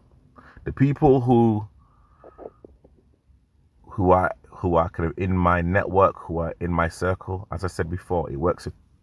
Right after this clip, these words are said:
you know, it works two ways. There are certain people I would drop a lot of things for. I'm not gonna name names, because when I start naming names, I'm in trouble.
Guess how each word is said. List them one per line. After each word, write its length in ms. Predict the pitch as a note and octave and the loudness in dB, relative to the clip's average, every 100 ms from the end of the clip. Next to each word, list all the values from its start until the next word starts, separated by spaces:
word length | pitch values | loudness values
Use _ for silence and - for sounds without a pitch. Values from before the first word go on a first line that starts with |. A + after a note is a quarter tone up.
| _ | _
you 80 | - | -8
know, 160 | E2 E2 | -6 -4
it 120 | E2 | -6
works 280 | C2 F2 - | -2 -2 -2
two 180 | - E2 | -6 -6
ways. 400 | D2+ D#2 - - - | -4 -4 -6 -10 0
There 100 | D3+ | 2
are 60 | |
certain 240 | - A#2+ C3+ | 4 2 2
people 500 | C#3 B2 - A#1+ - - _ _ _ _ _ _ _ _ _ - | 0 -2 -4 -8 -12 -20 _ _ _ _ _ _ _ _ _ -4
I 140 | D#2+ | -2
would 200 | E2+ E2 | 0 -2
drop 360 | D2+ F2 - - - - _ _ _ - - _ _ _ _ _ _ _ - | 0 0 0 -4 -20 -20 _ _ _ -20 -20 _ _ _ _ _ _ _ -2
a 60 | |
lot 220 | F2 F#2 | 2 4
of 100 | - | 2
things 220 | - - - | -6 -14 -14
for. 200 | - - - - - - - - - - _ _ - - - | -20 -20 -20 -20 -20 -20 -20 -20 -20 -20 _ _ -20 -20 -10
I'm 100 | F#2 | 0
not 140 | A2 F#2 | 0 2
gonna 160 | F2+ | 0
name 280 | E2+ E2 D#2+ | 0 -2 -4
names, 340 | D#2 - - - | -6 -8 -14 -16
because 320 | - D2+ D#2 | -14 -12 -6
when 200 | E2 G2 | -2 2
I 80 | G#2+ | 4
start 200 | - E2 | 4 2
naming 260 | G2 G#2 F2+ | 0 0 -2
names, 240 | F#2+ G#2 | -2 -2
I'm 100 | F2 | -2
in 80 | A2 | -4
trouble. 320 | - D3 - | -4 -6 -8